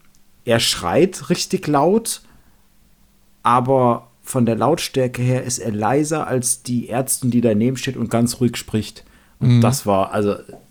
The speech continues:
Speaker 1: es hat einen sofort rausgerissen. Das hat man auf der englischen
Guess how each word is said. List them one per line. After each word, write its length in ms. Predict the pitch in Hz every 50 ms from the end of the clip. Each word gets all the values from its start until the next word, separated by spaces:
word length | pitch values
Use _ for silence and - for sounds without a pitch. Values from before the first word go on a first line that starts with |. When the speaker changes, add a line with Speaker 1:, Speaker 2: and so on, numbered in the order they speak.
| _ _ _ -
Speaker 1:
es 200 | 110 113 98 -
hat 160 | 104 104 98 -
einen 160 | 104 110 98
sofort 380 | 107 101 - - 104 101 -
rausgerissen. 720 | - 95 98 98 - - 98 101 98 - - - - - - _
Das 200 | - 113 - -
hat 160 | 120 123 - -
man 180 | 131 123 120
auf 240 | - 117 - - -
der 140 | - - -
englischen 640 | 101 117 120 120 120 - - 110 110 110 107 -